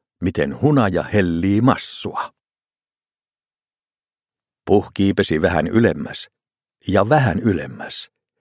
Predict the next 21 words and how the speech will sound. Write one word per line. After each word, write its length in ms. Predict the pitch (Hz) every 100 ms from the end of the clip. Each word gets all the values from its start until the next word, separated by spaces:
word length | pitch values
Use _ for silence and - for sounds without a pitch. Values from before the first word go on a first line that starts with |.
| _
ja 200 | 135 135
vielä 400 | 151 202 113 87
vähän 320 | 76 76 76 -
ylemmäs. 640 | - 69 64 - - - - _ _ _ _ _ _ _ _
Siinä 320 | - 120 110 82
samalla 460 | 101 107 85 71
hän 220 | 69 82
ehti 280 | - 87 - -
keksiä 400 | 135 - 104 90 -
toisen 460 | 202 95 82 -
laulun. 400 | - 69 - - - _ _ _ _ _ _ _ _ _ _
"Jos 260 | 104 - -
karhut 480 | 110 139 151 127 - -
mehiläisiä 800 | 95 127 120 95 71 - 67 71 -
ois, 480 | 92 92 107 - - _ _ - _ _
puun 340 | - 180 131 87
juurelle 640 | 104 156 123 110 101 98 92 _
pesän 440 | 135 139 131 107 - -
ne 140 | 98
rakentaa 800 | 95 113 - 90 85 90 85 82
vois. 420 | 82 - - -